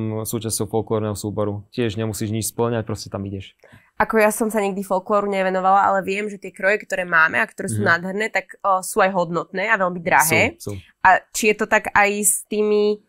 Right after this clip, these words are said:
Speaker 2: Istorante kostýmami? Dobre?
Speaker 1: Historiantes.
Speaker 2: Istoriantes kostýmami.
Speaker 1: <laughs> Eh, nie, není to úplne, že jeden z najdrahších kostýmov,
Speaker 2: Mhm.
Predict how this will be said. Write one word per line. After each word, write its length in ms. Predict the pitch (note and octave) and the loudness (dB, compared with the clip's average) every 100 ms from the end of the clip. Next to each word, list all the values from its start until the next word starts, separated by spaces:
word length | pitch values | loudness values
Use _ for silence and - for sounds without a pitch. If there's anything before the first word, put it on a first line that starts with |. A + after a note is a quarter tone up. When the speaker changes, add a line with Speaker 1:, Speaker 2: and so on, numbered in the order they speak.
| _ _ _ _ | _ _ _ _
Speaker 2:
Istorante 640 | G3+ - - G3+ G#3 B3 C4+ | -8 -6 -2 2 2 2 0
kostýmami? 800 | A#3 A3+ - F#3+ G3 C4+ E4 _ | -2 -4 -2 0 2 0 -6 _
Dobre? 160 | B2+ - B3+ | 2 2 2
Speaker 1:
Historiantes. 640 | B2+ A#2 B2 C#3 A#2 - | 2 2 4 2 2 0
Speaker 2:
Istoriantes 920 | G2 E4+ - C4+ C4 C#4+ D#4 D4+ F#3+ - | 2 2 4 4 6 6 6 2 -2 0
kostýmami. 640 | G#3 - - G#3 F#3+ G3 E4+ | 4 4 6 6 8 6 6
Speaker 1:
<laughs> 560 | E4+ - D4 A#3 - - _ | 4 6 4 2 -2 -16 _
Eh, 680 | A#2 B2 B2+ B2+ B2+ B2+ B2 | 2 4 6 6 6 6 4
nie, 320 | B2 C3+ C#3 C3+ | 2 0 -2 -6
není 480 | - B2+ C3 D#3 F#3 | -14 -8 0 2 4
to 160 | E3+ C3 | 4 2
úplne, 320 | C3+ C#3 C3 | 4 2 2
že 160 | A#2 B2 | 2 2
jeden 240 | A#2+ B2 | 4 2
z 80 | A#2 | 2
najdrahších 400 | A2+ A#2 A2+ A#2 | 2 0 0 -2
kostýmov, 520 | A2+ - A2+ A#2 C#3 | -2 -2 -2 2 2
Speaker 2:
Mhm. 140 | - | 2